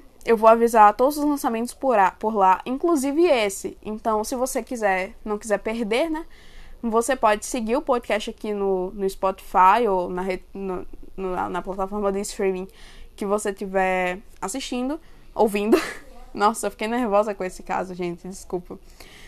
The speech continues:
E é isso, tipo, fica atento, porque eu vou postar em, nas minhas redes sociais e eu vou tá divulgando. E eu espero que você tenha interesse em assistir, assista e que goste.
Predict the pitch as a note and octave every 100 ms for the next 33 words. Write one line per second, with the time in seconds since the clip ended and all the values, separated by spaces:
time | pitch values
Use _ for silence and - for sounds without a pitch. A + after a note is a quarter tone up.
0 | - - - C#4+ C#4+ C#4+ D4 D4+ E4 E4+
1 | G4+ - - - - F4+ F4 D#4+ F4 B3
2 | G3+ - G3 A3+ C#4+ D4 A#3 A#3+ C#4+ -
3 | - A#3+ G#3+ G3+ G3+ A#3+ C4 - G#3+ B3
4 | A3 F#3+ F#3 F#3+ F#3 G3 F#3 F#3 F3+ -
5 | - - B3+ C4 C#4+ C4 G#3+ G#3 G#3+ G#3+
6 | A3+ B3+ A3+ A#3 A#3+ B3 - - - -
7 | - A#3+ A#3+ A#3+ A#3+ B3 - - A3+ A#3
8 | A3+ A3+ A3 A3+ A3 G#3+ G#3+ G#3 G#3+ G3
9 | G3 G3 A#3+ - A3 A#3 A3+ G3+ G3+ G3+
10 | G#3+ G#3+ F#3+ G3 G3+ A3+ G3 - - -